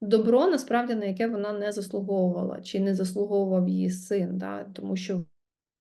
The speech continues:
вони обидвоє грішні. Але написано також в Римлянам два чотири, що саме доброта Божа приводить до каяття,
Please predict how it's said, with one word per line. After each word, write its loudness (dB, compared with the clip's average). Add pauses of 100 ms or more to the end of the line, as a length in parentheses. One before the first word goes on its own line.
(380)
вони 2
обидвоє 2
грішні. -2 (880)
Але 4
написано 4
також 0
в -4
Римлянам 2
два 0
чотири, 0
що -4
саме 0
доброта 2
Божа 2
приводить -2
до -2
каяття, -4